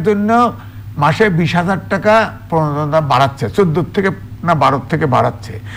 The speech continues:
এখন আমরা জানতাম মুক্তিযুদ্ধের সময় আশি, পঁচাশি হাজার লোক ছিল, একটা আর্মিতে জরিপও হয়েছিল, বুঝছেন? এটা থার্টি পার্সেন্ট মারা গেছে, এখন হলো আড়াই লাখ। এই টাকাটা, গরিবের টাকাটা ওখানে না দিয়ে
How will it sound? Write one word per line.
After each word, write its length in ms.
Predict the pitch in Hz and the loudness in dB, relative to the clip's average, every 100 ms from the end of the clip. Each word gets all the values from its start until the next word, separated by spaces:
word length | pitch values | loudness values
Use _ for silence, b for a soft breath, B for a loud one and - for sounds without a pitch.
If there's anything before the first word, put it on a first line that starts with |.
| B B B - | B B B 0
এখন 180 | 156 233 208 156 | 2 4 4 4
আমরা 180 | 180 220 214 | 4 4 4
জানতাম 420 | 220 196 220 226 226 185 | 2 2 2 2 0 0
মুক্তিযুদ্ধের 640 | 165 - 190 165 165 208 - | 0 0 0 0 2 0 0
সময় 240 | 208 208 202 175 - 135 | 0 0 0 -2 -4 -4
আশি, 160 | 127 196 - 143 147 | 0 0 0 -2 -2
পঁচাশি 360 | 165 180 170 214 190 | -2 0 0 2 2
হাজার 180 | 165 156 147 | 2 2 0
লোক 100 | 123 - | 0 -4
ছিল, 120 | 107 107 | -2 -2
একটা 120 | 127 165 | 2 4
আর্মিতে 340 | 156 190 175 214 165 | 4 2 2 2 4
জরিপও 340 | 180 190 185 147 | 6 4 4 4
হয়েছিল, 320 | 113 107 107 104 - - | 2 -2 -8 -10 -10 0
বুঝছেন? 320 | 214 - 107 - B B B - 202 | 0 0 -6 -8 B B B 0 2
এটা 120 | 233 - - 202 - | 2 0 -4 -2 2
থার্টি 220 | - 208 | 2 2
পার্সেন্ট 240 | 202 185 208 | 2 2 4
মারা 160 | 165 151 120 | 4 4 2
গেছে, 160 | 113 156 | 0 2
এখন 160 | 156 208 214 | 4 4 4
হলো 140 | 214 170 | 4 4
আড়াই 200 | 165 139 | 4 2
লাখ। 100 | 104 - B B B - - 226 | 0 -4 B B B -10 2 4
এই 80 | 269 254 | 4 4
টাকাটা, 340 | 226 220 180 233 175 | 2 2 2 2 2
গরিবের 320 | 180 175 160 170 | 2 0 0 0
টাকাটা 260 | 147 156 208 | 0 2 2
ওখানে 240 | 156 226 226 214 | 4 2 4 4
না 60 | 180 | 6
দিয়ে 160 | 156 120 | 4 2